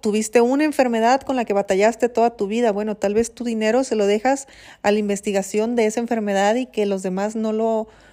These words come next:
no lo padezcan tanto como tú. Entonces, puede ser que exista un para qué que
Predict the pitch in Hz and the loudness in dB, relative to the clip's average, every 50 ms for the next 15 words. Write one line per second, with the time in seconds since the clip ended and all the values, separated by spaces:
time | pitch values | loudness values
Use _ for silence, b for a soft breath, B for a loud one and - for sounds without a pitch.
0 | b b b b - 196 196 196 196 202 208 220 226 214 220 - 196 190 190 196 | b b b b -6 -2 0 0 0 2 2 2 2 2 2 4 4 4 4 2
1 | 196 - 233 214 208 196 - 202 226 240 247 240 220 - 190 185 185 185 - 220 | 0 0 -2 -2 -2 0 0 0 0 -2 -4 -6 -6 -6 -4 -6 -6 -4 -4 -2
2 | 226 233 233 220 208 214 254 254 254 - 330 330 330 - b b b b b b | -2 0 0 -2 -2 -2 -2 -2 0 -2 -2 -2 -4 -8 b b b b b b
3 | b b b b b _ _ - 277 294 320 302 - 339 277 - 294 269 - - | b b b b b _ _ 0 2 2 2 2 2 0 0 0 -4 -6 -6 -6
4 | - 269 247 - - 285 269 262 254 240 247 269 262 247 214 202 - - - 202 | -6 -6 -4 0 2 2 2 2 2 0 4 4 4 4 4 0 -2 0 2 4
5 | 202 208 214 233 - _ _ _ _ _ _ _ _ _ _ _ _ _ _ _ | 4 2 0 -4 -8 _ _ _ _ _ _ _ _ _ _ _ _ _ _ _
6 | _ _ _ _ _ _ _ - 214 220 220 214 220 214 214 214 214 214 214 208 | _ _ _ _ _ _ _ 4 6 6 6 6 6 4 4 4 4 2 2 2
7 | 208 - - | 0 -2 -6